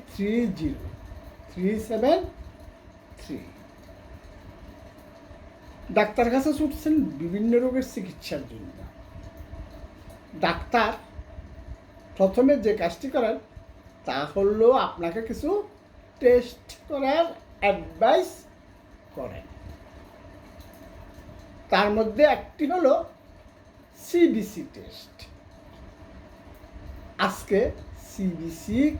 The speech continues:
কেন করবেন সেই সম্পর্কে আলোচনা করব। তার আগে আলোচনাটি যদি ভালো লাগে তাহলে অবশ্যই চ্যানেলটি সাবস্ক্রাইব করে শেয়ার করতে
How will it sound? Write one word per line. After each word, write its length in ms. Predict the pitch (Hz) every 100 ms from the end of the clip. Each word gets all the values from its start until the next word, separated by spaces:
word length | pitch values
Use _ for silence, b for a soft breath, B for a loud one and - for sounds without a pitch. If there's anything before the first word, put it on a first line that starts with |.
| -
কেন 300 | 214 269 302
করবেন 320 | 214 - - - - - - - - - - - - - -
সেই 300 | - 196 185
সম্পর্কে 600 | - 180 190 226 - 330 403 - - - - -
আলোচনা 560 | 208 160 - 139 - -
করব। 200 | - - - - - - - - - - - - - - - - - - -
তার 220 | 139 123
আগে 560 | 123 120 156 240 311 - - - - - -
আলোচনাটি 800 | 147 151 151 156 151 156 208 214
যদি 280 | 202 202
ভালো 340 | 202 - 185 196
লাগে 400 | 196 185 262 370 - - - - -
তাহলে 360 | 135 156 165 160
অবশ্যই 520 | 143 175 - 277 311
চ্যানেলটি 420 | 311 277 269 269
সাবস্ক্রাইব 540 | 262 247 233 - 240 240 -
করে 220 | 269 285
শেয়ার 360 | - 202 190
করতে 400 | 196 254 - 330